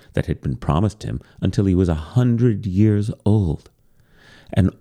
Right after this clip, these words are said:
all the promises of the future are contained in Isaac's being.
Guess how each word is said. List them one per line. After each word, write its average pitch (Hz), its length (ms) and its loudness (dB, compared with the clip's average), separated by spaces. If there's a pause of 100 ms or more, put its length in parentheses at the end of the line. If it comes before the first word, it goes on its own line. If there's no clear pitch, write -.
all 147 320 4
the 139 120 -2
promises 117 640 0
of 92 120 0
the 87 100 -6
future 110 540 0 (420)
are 82 80 0
contained 92 600 0
in 92 140 -2
Isaac's 80 440 -2
being. 76 380 -2